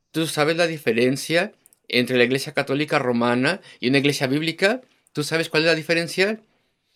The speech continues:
¿La salvación es por obras o es por gracia? ¿Es a través de ceremonias y rituales e ir a la misa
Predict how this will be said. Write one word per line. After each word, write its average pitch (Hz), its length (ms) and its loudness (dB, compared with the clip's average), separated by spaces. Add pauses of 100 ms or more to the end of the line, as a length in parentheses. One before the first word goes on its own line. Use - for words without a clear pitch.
(360)
¿La 117 160 -4
salvación 131 920 -2
es 135 280 2
por 107 280 -2
obras 180 600 0 (540)
o 120 180 4
es 120 140 0
por 160 160 0
gracia? 175 440 -2 (1500)
¿Es 139 220 0
a 170 80 0
través 131 340 4
de 156 160 2
ceremonias 123 720 2
y 147 60 0
rituales 120 760 2 (260)
e 110 120 4
ir 123 140 6
a 151 40 6
la 147 140 4
misa 135 640 0